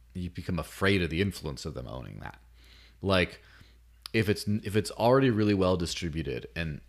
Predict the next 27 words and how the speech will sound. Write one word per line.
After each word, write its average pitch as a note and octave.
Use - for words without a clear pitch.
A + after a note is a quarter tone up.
the F2+
people, F#2
the, D#2+
the E2+
real A2
people, D#2+
have G2
enough F2+
of G2+
a G2
token E2+
supply D2
or C2+
they C#2+
have F2+
enough E2+
access D#2
to E2+
this E2
financial F2
system, D#2
however A#2+
it A2+
ends G#2+
up F2
working E2
out, C2